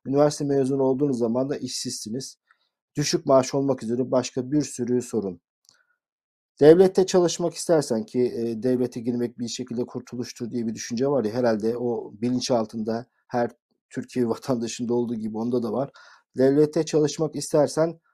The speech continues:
torpilin yoksa mülakatta eliyorlar zaten. Yani devlete girmeniz için torpiliniz olması lazım. Siyasi bir, e, bağlantınız olması lazım. E, torpilin yoksa mülakatta, hani şu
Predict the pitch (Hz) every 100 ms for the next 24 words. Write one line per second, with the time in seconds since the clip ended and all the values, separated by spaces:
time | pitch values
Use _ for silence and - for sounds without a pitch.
0 | _ _ - 143 135 143 151 147 143 165
1 | - 170 156 151 151 147 156 151 156 147
2 | 151 151 117 101 95 92 95 80 _ _
3 | _ _ _ _ _ _ _ _ _ _
4 | _ _ - - _ _ _ _ - 135
5 | 127 131 135 139 147 127 135 139 127 -
6 | 165 160 - - - 131 135 131 127 120
7 | 113 - 110 104 104 165 156 _ - 143
8 | 135 135 - 127 131 127 - 123 123 104
9 | 120 127 123 120 127 120 120 110 107 -
10 | 110 110 104 120 156 160 - 123 113 113
11 | 110 113 - 135 131 131 131 135 127 -
12 | 127 127 131 127 135 127 123 107 123 113
13 | 127 120